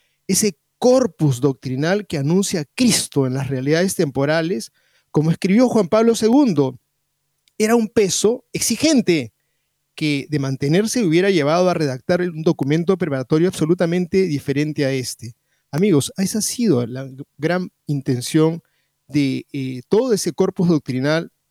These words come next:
que hemos tenido durante la historia, sino el anuncio de Jesucristo en esas realidades temporales, en esas realidades de nuestra vida cotidiana, de las sociedades, de entre las naciones, del mundo entero, en cualquier, ah, ámbito,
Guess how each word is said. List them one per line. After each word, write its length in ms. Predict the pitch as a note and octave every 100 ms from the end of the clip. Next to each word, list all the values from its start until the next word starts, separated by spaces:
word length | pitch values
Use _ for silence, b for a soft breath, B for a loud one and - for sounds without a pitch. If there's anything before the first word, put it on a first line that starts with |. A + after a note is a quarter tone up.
| _ _ _ _ -
que 200 | C#3+ C3+
hemos 220 | E3+ F#3
tenido 240 | D#3+ F3
durante 280 | F#3 D#3+ C#3
la 60 | A#2
historia, 560 | A#2 - D#3 D3 E3+ -
sino 360 | - C#3 F#3+
el 120 | A3
anuncio 600 | E3+ C#3 A#3+ D4+ A3+ -
de 140 | D3 C3+
Jesucristo 760 | - - C#3+ F3+ F#3 - A#3+ - b b
en 100 | D3
esas 240 | F3+ A#3+ A3+
realidades 640 | F#3 C#3 D3+ F3 G#3 -
temporales, 640 | D#3 C3 B2+ D3 F3 -
en 60 | B2
esas 200 | D#3 F3+
realidades 580 | D#3+ C3 C#3 D#3+ F3+ -
de 120 | C3
nuestra 300 | B2+ - B2+
vida 180 | D3 E3+
cotidiana, 920 | D3 - A#2 B2 E3 F#3 D3+ A#2+ F#2+
de 160 | B2+ C3
las 160 | A2+
sociedades, 480 | - - B2 C#3+ F3
de 80 | D3+
entre 240 | A#2+ B2+
las 160 | A#2 G#2+ -
naciones, 600 | G#2 - F3+ G#3 D3+ B2
del 140 | B2
mundo 260 | C#3 E3+ D#3
entero, 640 | B2 A2+ E3+ G#3+ E3+ C3 D3+
en 260 | C3 D3 -
cualquier, 540 | B2+ - F3 G3 - -
ah, 160 | C3+ -
ámbito, 640 | F#3 G3+ F3 C#3+ D#3 F3+